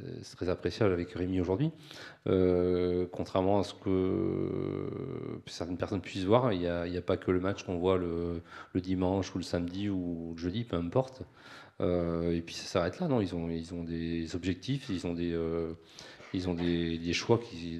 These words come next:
de, enfin, des vies qui sont tellement trépidantes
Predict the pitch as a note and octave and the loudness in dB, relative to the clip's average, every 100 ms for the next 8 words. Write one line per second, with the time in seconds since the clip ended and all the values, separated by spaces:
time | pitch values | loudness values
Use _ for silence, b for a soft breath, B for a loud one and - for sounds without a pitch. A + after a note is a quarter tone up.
0 | E2+ E2+ E2+ E2 E2 E2 E2+ F#2 F#2 G2 | -4 -2 -2 -2 -6 -6 -8 -10 -6 -4
1 | F#2+ C#3+ - G2+ F#2 F2+ E2+ E2+ E2+ E2+ | -4 -6 -6 -6 -4 -4 -4 -6 -6 -6
2 | F2 - - G2 F#2 E2+ - - G2+ F3+ | -8 -4 0 2 0 -2 -4 2 4 2
3 | - | 0